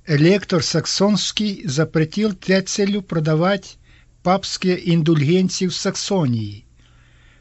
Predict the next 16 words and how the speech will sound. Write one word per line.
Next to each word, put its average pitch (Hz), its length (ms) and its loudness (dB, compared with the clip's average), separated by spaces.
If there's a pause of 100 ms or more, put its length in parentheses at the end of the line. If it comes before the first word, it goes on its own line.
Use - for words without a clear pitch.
(160)
поэтому 147 640 0 (520)
саксонское 180 880 0
золото 170 440 0
не 151 120 2
могло 175 400 2
уже 185 480 0
наполнять 160 840 0 (480)
папские 170 540 -2
сундуки. 151 760 -4 (1800)
Зная, 190 640 4 (640)
что - 280 2
Лютер 190 440 2
был 196 220 2
причиной 190 640 0
того 180 560 2 (1500)
и 208 320 2